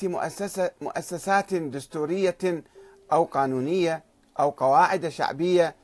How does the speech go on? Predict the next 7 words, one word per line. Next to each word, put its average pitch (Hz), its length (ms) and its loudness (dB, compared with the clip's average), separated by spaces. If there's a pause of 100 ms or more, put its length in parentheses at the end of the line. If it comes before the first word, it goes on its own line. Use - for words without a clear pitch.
(360)
أو 151 160 4
حزبية 165 760 0 (300)
تسمح 160 380 -2
لهم 143 500 -2
بذلك، 110 560 2 (640)
وفضلوا 143 760 -2 (380)
الخضوع 143 800 -4